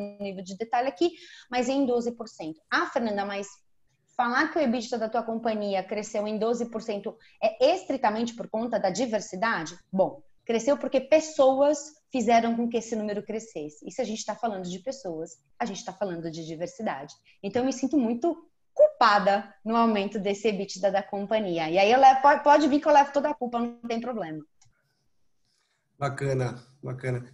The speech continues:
Speaker 2: fazer um comentário aqui pra vocês. Então, a Soraya Santos fez aqui um comentário, "Foco na competência e não na aparência." Essa foi uma frase que eu ouvi da Karina em um trabalho que fizemos há anos. A simplicidade da frase me marcou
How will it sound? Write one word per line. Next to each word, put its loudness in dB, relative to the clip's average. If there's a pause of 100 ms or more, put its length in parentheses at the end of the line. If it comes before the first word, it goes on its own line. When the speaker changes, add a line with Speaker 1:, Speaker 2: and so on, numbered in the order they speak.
(140)
Speaker 2:
fazer -2
um -2
comentário 2
aqui -4
pra -2
vocês. -2 (540)
Então, -6
a -2
Soraya 4
Santos -2
fez -6
aqui -6
um -2
comentário, -2
"Foco -4
na 0
competência -4
e -8
não 2
na -2
aparência." -6
Essa -18
foi -12
uma -4
frase -4
que -14
eu -6
ouvi -6
da -4
Karina -4
em -4
um -6
trabalho -4
que -20
fizemos -10
há -4
anos. -4 (340)
A -6
simplicidade -2
da -4
frase -4
me 0
marcou -4